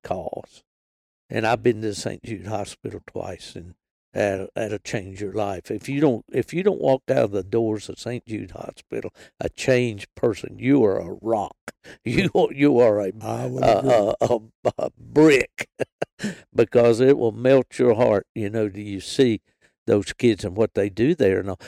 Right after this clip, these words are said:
Speaker 1: So that was, yeah, you're right, Morris. It's, it's still got that old
Speaker 2: It's got
Speaker 1: flavor
Speaker 2: that old
Speaker 1: to it, you
Speaker 2: atmosphere.
Speaker 1: know. And, and there's a little of that,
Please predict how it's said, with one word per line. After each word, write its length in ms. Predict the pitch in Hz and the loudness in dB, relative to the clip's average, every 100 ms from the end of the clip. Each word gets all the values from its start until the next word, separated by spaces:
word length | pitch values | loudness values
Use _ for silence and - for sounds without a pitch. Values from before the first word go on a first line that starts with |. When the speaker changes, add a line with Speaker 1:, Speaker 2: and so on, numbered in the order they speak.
| - | -20
Speaker 1:
So 200 | - 120 | 2 6
that 300 | 113 175 - | 8 6 6
was, 240 | 123 113 107 | 4 4 4
yeah, 160 | 139 135 | 2 2
you're 260 | 139 165 220 | 4 4 6
right, 280 | 170 185 | 6 2
Morris. 400 | - 101 107 101 | -2 -10 -10 -8
It's, 240 | - 139 - | -4 -4 -4
it's 200 | - - | -6 -6
still 560 | - - 151 127 101 - 113 | -10 2 6 6 2 -6 -2
got 200 | 123 123 - | 0 2 2
that 240 | 113 98 | 4 6
old 280 | 113 101 104 | 6 4 -2
Speaker 2:
It's 120 | - | -6
got 60 | - | 2
Speaker 1:
flavor 300 | 131 123 135 | 6 6 4
Speaker 2:
that 80 | 151 | 4
old 220 | 156 165 | 6 6
Speaker 1:
to 0 | |
it, 80 | - | 6
you 80 | - | 4
Speaker 2:
atmosphere. 400 | 123 117 117 107 | -2 -4 -4 -2
Speaker 1:
know. 180 | 110 104 - - - - | -4 -4 -8 -16 -16 -2
And, 220 | 160 180 - | 2 2 4
and 220 | 180 190 | 2 4
there's 220 | 170 - | 2 2
a 60 | 147 | 4
little 480 | 151 214 254 156 131 | 8 8 8 6 8
of 160 | 123 | 6
that, 180 | 120 127 | 4 2